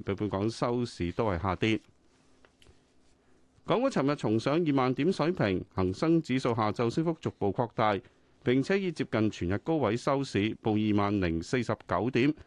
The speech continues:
升四百五十八點，升幅超過百分之二。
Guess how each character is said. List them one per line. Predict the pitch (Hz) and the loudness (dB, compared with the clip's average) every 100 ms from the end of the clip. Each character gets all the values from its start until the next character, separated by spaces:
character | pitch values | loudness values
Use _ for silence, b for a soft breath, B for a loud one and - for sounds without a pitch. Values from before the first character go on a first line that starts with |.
| _ | _
升 | - 175 180 | -2 2 2
四 | - 110 | 2 0
百 | 110 107 | 0 -2
五 | 92 98 | 0 -2
十 | 110 | -2
八 | 113 104 | -2 0
點， | 104 131 - | 2 0 0
升 | - 151 | -4 -2
幅 | 151 - | -4 -6
超 | - 170 160 | -2 -2 0
過 | 104 | 0
百 | - 98 | 0 -2
分 | - | -2
之 | 107 | -2
二。 | 143 120 104 - | 2 2 0 -4